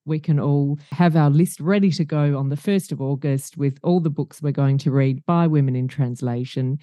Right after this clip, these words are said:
It was started by Maytel Radzinski, uh,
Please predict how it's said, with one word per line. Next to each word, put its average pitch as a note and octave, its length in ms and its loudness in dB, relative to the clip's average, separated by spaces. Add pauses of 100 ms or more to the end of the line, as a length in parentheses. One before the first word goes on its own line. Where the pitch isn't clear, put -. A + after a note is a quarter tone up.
(120)
It D#3 160 2
was D3 160 0
started G3 720 0
by C#3 300 -2
Maytel D3+ 480 0
Radzinski, E3 1120 -2
uh, C#3+ 260 0